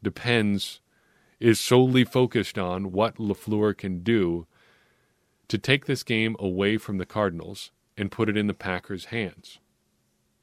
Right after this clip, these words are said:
It can be done.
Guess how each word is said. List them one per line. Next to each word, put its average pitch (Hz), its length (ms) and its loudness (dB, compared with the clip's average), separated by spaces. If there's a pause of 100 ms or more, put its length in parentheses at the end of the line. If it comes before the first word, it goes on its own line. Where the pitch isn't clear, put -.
(1120)
It 139 180 0
can 127 400 -4
be 120 140 0
done. 117 380 0